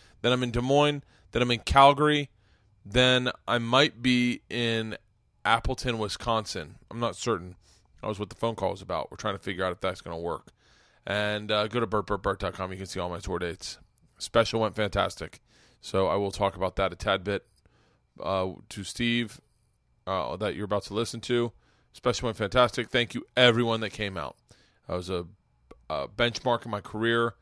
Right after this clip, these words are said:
one of my favorite nights of my life, and thank you so much for all your support. Thank you, everyone who sent me really nice messages the day of and the day before the special telling me I have a great set. That means a lot.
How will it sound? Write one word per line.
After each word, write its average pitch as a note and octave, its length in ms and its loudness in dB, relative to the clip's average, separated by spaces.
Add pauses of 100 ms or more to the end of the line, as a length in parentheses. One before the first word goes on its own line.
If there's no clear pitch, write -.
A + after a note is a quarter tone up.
(320)
one G#2 160 -4
of G#2+ 80 -4
my G2 100 -4
favorite A2+ 380 -2
nights A#2 260 -2
of - 60 -6
my A#2 100 2
life, G2+ 460 0 (100)
and G#2 220 -10
thank G#2+ 240 -4
you G2 60 -8
so A#2+ 260 0
much G#2+ 400 -2 (320)
for G2 120 -2
all G2+ 160 2
your G2+ 140 0
support. - 400 0
Thank G#2 240 -4
you, A2 160 -4
everyone A#2+ 380 2
who A2 100 -6
sent G#2+ 240 -4
me G#2+ 80 -6
really A2 280 -2
nice G#2+ 220 -2
messages G2+ 640 -4 (380)
the G#2 100 -6
day A#2 300 2
of A2 280 4
and G2+ 80 -10
the G2 40 -8
day G#2+ 220 0
before G#2+ 580 2 (300)
the G2+ 100 -10
special A2 380 0
telling A2 260 -2
me A2 100 -2
I G#2+ 60 0
have G#2 140 0
a - 20 -8
great G#2 300 -2
set. G2+ 320 0
That F#2+ 140 -2
means A2 220 -4
a G2+ 60 -4
lot. F#2+ 280 0